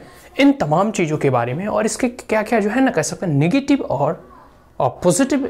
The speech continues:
सिग्निफिकेंस और इम्पैक्ट होंगे, इसके बारे में जानने का प्रयास करेंगे। तो आरसेप के बारे में पहले जान लेते हैं। देखिए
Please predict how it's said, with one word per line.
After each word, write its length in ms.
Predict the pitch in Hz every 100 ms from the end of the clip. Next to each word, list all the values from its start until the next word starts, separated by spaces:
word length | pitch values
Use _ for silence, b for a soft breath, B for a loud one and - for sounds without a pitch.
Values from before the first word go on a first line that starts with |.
| -
सिग्निफिकेंस 840 | - - 170 226 226 226 247 254 -
और 140 | 151
इम्पैक्ट 640 | 147 160 147 202 208 - -
होंगे, 200 | 120 147
इसके 360 | 208 135 - 131
बारे 200 | 113 123
में 120 | 156
जानने 260 | 120 117
का 140 | 120 196
प्रयास 360 | - 139 -
करेंगे। 320 | - - - - - - 403 339 - - - - B B B B B
तो 60 | 180
आरसेप 480 | 175 196 - 277 277
के 80 | 247
बारे 200 | 233 226
में 100 | 220
पहले 240 | 202 196
जान 260 | 139 117 113
लेते 200 | 113 131
हैं। 80 | 127
देखिए 360 | 120 - -